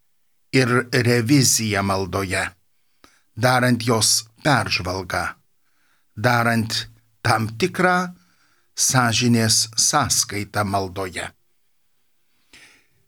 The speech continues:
Tėve mūsų maldos tekstas, kurį Kristus mums palieka, trys prašymai į Dievą, keturi nukreipti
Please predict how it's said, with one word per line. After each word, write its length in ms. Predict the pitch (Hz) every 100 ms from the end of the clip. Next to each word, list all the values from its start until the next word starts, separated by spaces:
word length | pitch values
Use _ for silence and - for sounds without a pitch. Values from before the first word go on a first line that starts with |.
| _ _ _ _ _ -
Tėve 200 | 220 226
mūsų 300 | 208 - 196
maldos 600 | 170 151 135 170 160 -
tekstas, 580 | 147 143 - - 123 - - -
kurį 500 | - 113 110 110 104 - - - _ _ _ _ _ _ _ _ _ _ _ -
Kristus 480 | 131 156 - 113 120
mums 220 | 117 107
palieka, 680 | - 104 113 151 151 139 123 110 - - _ _ _ _ _ _ _ _ _ _
trys 380 | 120 123 127 -
prašymai 640 | - 113 113 113 - 110 110
į 140 | 113 107
Dievą, 460 | 117 147 156 147 131 - - _ _ _ _ _ _ _ _ _ _ _ _ _ _ -
keturi 480 | 127 - 127 131 139 123
nukreipti 760 | 120 110 113 110 107 - 110